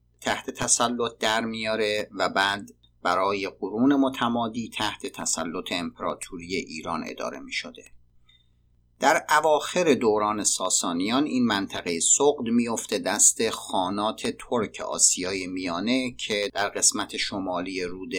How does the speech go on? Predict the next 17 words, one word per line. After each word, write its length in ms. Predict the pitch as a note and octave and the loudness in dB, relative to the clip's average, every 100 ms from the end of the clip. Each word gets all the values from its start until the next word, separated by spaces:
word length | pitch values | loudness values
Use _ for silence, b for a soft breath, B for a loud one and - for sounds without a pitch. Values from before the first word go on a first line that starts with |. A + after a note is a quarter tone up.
| F2+ E2+ - _ | -4 -6 -10 _
سیردریا 1080 | - - F#2 F2 E2+ F2 F2+ E2+ A2 C#3 C#3 | 4 6 4 -4 -4 -4 -4 -2 0 2 2
یا 180 | B2 | 2
سیحون 640 | A#2 - F2+ E2 F#2+ E2+ - | 6 6 4 -2 -6 -8 -8
بودن. 320 | - - - _ _ _ _ - - _ _ _ _ _ - - | -14 -18 -18 _ _ _ _ -20 -20 _ _ _ _ _ -18 -6
سامانیان 920 | - - D3+ E3+ F3+ F3 F3 E3 E3 | 2 6 8 8 8 4 4 2 0
تو 140 | C#3+ C#3 | 4 8
این 140 | C#3 | 8
منطقه 420 | B2 A2+ G#2 G2+ | 8 4 -2 -2
حکومت 640 | G#2+ G2 - F2 F2+ - - | -2 -4 -4 -2 -2 -6 -12
می‌کردن. 720 | D2 - C2+ C2+ B1+ B1+ A#1+ _ _ _ _ | -14 -12 -12 -8 -8 -8 -12 _ _ _ _
نسب 500 | A#2 A#2+ - C3+ C3+ | -4 2 4 6 4
خودشون 720 | C#3 - B2+ C#3 - C3 B2+ A#2+ | 2 2 2 4 2 2 2 0
رو 300 | B2 A#2+ A2+ | -2 -2 -2
می‌رسوندن 1080 | G#2 A2+ A#2 - A#2 A2+ G#2+ G#2+ G#2+ A2 | -2 -2 2 2 2 0 -2 -2 -2 -6
به 320 | - G2+ G2+ G2+ | -2 -2 2 4
سامان 580 | - G#2 F#2+ F2+ F2 - | 6 6 2 0 -2 -6
خدا 640 | - D#2+ F2+ F#2 F#2 | -6 0 2 4 2